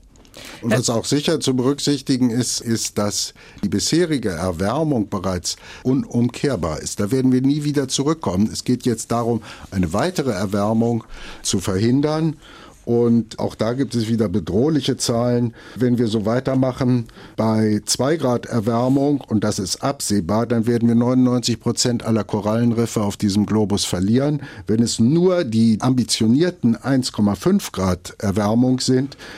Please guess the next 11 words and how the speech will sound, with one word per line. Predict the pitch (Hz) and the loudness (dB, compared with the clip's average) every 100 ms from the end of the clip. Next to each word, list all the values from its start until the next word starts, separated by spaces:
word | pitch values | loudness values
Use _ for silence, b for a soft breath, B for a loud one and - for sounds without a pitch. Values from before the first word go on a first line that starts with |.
| B - | B -2
dann | 117 127 127 - | 2 2 0 -2
sind | 98 117 113 - - | 0 2 2 0 -2
siebzig | 107 147 - 104 - | -2 -2 -2 -2 -2
Prozent | 95 - 98 95 | -2 0 0 -2
der | 87 | -2
Korallenriffe | 98 92 101 104 104 104 117 113 117 B B B - | -2 0 2 2 0 -2 0 -2 -4 B B B -8
zum | - 95 | -4 -2
Ende | 107 113 107 | 2 2 0
des | 107 - | -2 -2
Jahrhunderts | 95 101 98 95 92 - - | -2 0 0 0 -2 -8 -8
weg. | 76 67 - | -8 -8 -10